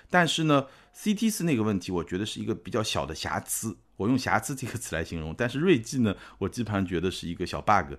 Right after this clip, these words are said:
它比C T四的那个轮胎整体对这辆车的拖累，我觉得是会更大的。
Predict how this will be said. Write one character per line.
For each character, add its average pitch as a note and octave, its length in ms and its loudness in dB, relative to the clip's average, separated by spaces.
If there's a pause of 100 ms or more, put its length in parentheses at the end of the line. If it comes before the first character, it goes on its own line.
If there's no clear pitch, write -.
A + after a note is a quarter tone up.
(200)
它 B2 140 2
比 B2 160 -2
C A#2 160 -4
T A#2+ 160 -4
四 - 180 -10
的 G#2+ 100 -2
那 G2+ 120 0
个 F#2 80 0
轮 E2 220 -2
胎 F2+ 280 0 (600)
整 G#2+ 320 2
体 E2+ 420 -6 (460)
对 A#2 180 2
这 - 140 4
辆 G2 180 4
车 - 140 -4
的 G2 80 2
拖 B2 260 0
累， A#2+ 140 2
我 E2+ 120 0
觉 E2 140 -8
得 F2 80 -6
是 - 100 -8
会 G2 140 -8
更 F2+ 180 -4
大 F2+ 220 -4
的。 - 100 -20